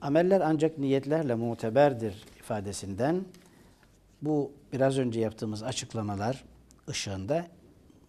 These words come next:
epey şeyler anlamış olduk. İmam Gazali Hazretleri bize çok şeyler anlatmış oldu. Bir de bu bölümü anlayabilmek için kıymetli izleyenlerim, Aleyhissalatu vesselam Efendimiz bir hadis-i şeriflerinde,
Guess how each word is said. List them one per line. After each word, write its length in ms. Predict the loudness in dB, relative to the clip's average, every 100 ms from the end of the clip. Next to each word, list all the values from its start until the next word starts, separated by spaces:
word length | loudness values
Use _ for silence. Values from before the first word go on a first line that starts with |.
| _ _ -4
epey 280 | -4 -2 -4
şeyler 320 | -2 -2 -2
anlamış 420 | -2 -4 -6 -6
olduk. 340 | -8 -8 -8 -10 _ _ -20 _ _ -8
İmam 240 | -2 0
Gazali 320 | 0 -2 -4
Hazretleri 540 | -4 -6 -6 -8 -8 -8
bize 140 | -8
çok 240 | -6 -8 -6
şeyler 280 | -6 -4
anlatmış 520 | -4 -4 -8 -10 -12 -10
oldu. 320 | -10 -12 -14 -18 -20 -20 -20 -20 -20 -20 -6
Bir 160 | -4 2
de 200 | 2 0 -6 -18 -20 _ -10
bu 60 | 2
bölümü 260 | 4 4
anlayabilmek 640 | 4 2 2 2 2 -2 -4
için 320 | -6 -8 -8 -14 -20 -20 _
kıymetli 460 | -8 -6 -6 -8 -10
izleyenlerim, 720 | -10 -12 -10 -10 -8 -8 -8 -10 -20 -20 -20 -12
Aleyhissalatu 580 | -4 -4 -4 -2 -2 0
vesselam 440 | -4 -2 0 0 -2
Efendimiz 720 | -6 -8 -8 -6 -8 -10 -18 _ _ -12
bir 60 | -6
hadis-i 320 | -4 -2 -2
şeriflerinde, 680 | -2 -4 -4 -4 -2 -2 -4